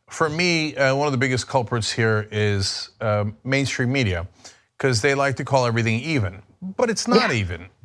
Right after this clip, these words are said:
Speaker 1: Uh,
Speaker 2: No.
Speaker 1: so Pa-, Paul Ryan and the Republicans pretend to care about deficits for decade after decade. I know, I used to be a liberal Republican from the Northeast.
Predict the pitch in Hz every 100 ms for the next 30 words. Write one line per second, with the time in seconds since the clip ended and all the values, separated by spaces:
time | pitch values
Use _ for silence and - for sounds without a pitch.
0 | - 139 135 135 180 139 _ - - -
1 | 170 160 156 151 - - - - _ -
2 | - - - 196 190 180 160 165 190 175
3 | 151 139 127 147 151 151 175 - 151 -
4 | 139 143 156 147 135 139 127 127 110 110
5 | - 131 - - - - _ _ _ _
6 | - 139 - - 196 - 120 107 110 101
7 | 104 - 160 120 101 87 - 165 196 220
8 | 156 143 180 - - 175 156 165 165 143
9 | 135 151 156 131 151 147 156 143 220 151
10 | -